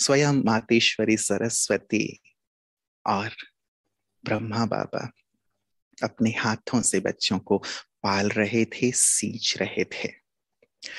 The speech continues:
कराची में जब इस प्रकार बाबा उन्हें पालना देते रहे, पांच छह वर्ष के पश्चात इसी पालना में पलते हुए, ज्ञान योग की गहराई में उतरते हुए,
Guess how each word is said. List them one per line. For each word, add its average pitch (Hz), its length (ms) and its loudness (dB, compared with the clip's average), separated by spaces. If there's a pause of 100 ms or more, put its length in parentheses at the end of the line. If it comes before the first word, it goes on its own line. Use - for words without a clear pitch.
(1300)
कराची 160 480 4
में 104 240 2
जब 117 260 0 (160)
इस - 160 0
प्रकार 110 540 -2 (380)
बाबा 101 360 0
उन्हें 104 460 -2
पालना 104 440 0
देते 104 420 2
रहे, 127 320 0 (1300)
पांच 160 300 2
छह 185 260 2
वर्ष 139 360 2
के 131 140 -2
पश्चात - 600 0 (1200)
इसी 135 200 0
पालना 107 460 -4
में 95 180 0
पलते 120 520 0
हुए, 98 500 4
ज्ञान 113 420 -2
योग 98 320 0
की 113 120 0
गहराई 107 460 0
में 110 120 2
उतरते 135 580 2
हुए, 123 420 4